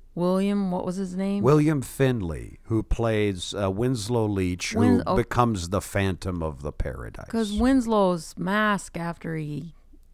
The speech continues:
Speaker 1: needs it, kinda looked like an owl's head.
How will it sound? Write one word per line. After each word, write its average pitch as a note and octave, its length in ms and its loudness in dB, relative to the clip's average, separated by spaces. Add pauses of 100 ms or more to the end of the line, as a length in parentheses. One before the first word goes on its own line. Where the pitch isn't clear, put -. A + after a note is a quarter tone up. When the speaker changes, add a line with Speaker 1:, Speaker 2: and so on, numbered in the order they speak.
(120)
Speaker 1:
needs F#3 380 -2
it, C#3+ 300 -4 (1080)
kinda C4+ 300 0
looked E4+ 200 -4
like A3 180 0
an - 120 0
owl's F3 420 -2
head. F3+ 280 -6